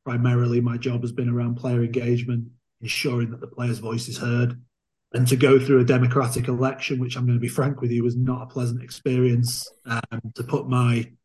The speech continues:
kind of manifesto, my agenda on the table and then have it voted upon by more than six hundred professional players. There's a fair amount of scrutiny. <laughs> Um, you know,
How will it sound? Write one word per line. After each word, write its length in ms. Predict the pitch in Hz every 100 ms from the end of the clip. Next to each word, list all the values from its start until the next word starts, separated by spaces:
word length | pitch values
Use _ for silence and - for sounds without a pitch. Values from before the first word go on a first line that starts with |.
| _
kind 120 | 110
of 40 |
manifesto, 640 | 120 123 120 127 120 - 120
my 200 | 120 113
agenda 340 | 123 120 120
on 100 | 113
the 80 | 117
table 400 | 123 123 120 120
and 100 | 117 123
then 80 |
have 120 | 113 -
it 120 | -
voted 320 | 123 120 127
upon 360 | 120 120 117 120
by 280 | 117 117 117 120
more 200 | 117 120
than 80 | 120
six 260 | - 131
hundred 260 | 120 120 117
professional 460 | 123 127 117 123 123
players. 580 | 127 120 117 120 - _ _ _ _ _ _ _
There's 160 | - -
a 40 |
fair 240 | 123 135 143
amount 220 | 139 131
of 60 |
scrutiny. 440 | 147 147 139 165 127
<laughs> 100 | - - _ _ -
Um, 680 | 135 135 139 139 131 127 123
you 140 | 123 127
know, 260 | 120 117